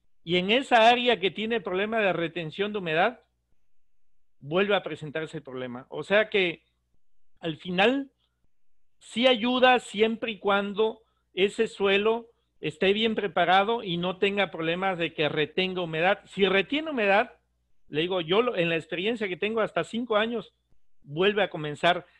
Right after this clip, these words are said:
quizás con una incidencia baja.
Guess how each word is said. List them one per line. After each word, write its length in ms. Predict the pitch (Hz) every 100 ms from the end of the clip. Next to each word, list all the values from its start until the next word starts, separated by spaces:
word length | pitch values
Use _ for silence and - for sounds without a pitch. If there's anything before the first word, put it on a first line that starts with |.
| _ _
quizás 500 | 185 180 240 262 -
con 240 | 226 214
una 200 | 233 240
incidencia 1000 | 226 - 190 175 208 220 - 240 220 208 _ _
baja. 520 | 135 165 196 175 -